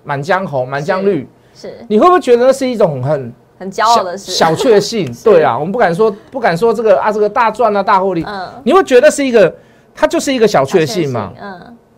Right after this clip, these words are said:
Speaker 1: 对不对？
Speaker 2: 对啊。
Speaker 1: 那各位投资朋友，
Speaker 2: 嗯。
Speaker 1: 怎么样才可以选到未来有故事性的股票呢？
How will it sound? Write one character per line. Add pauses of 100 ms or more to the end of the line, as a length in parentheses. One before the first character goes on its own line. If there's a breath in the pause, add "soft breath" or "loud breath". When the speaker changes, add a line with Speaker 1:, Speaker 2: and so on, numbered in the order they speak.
(280)
Speaker 1:
对
不
对？
Speaker 2:
对
啊。 (200)
Speaker 1:
那 (760)
各
位
投
资
朋
友， (100)
Speaker 2:
嗯。 (120)
Speaker 1:
怎
么
样
才
可
以
选
到
未
来
有 (140)
故
事
性
的
股
票
呢？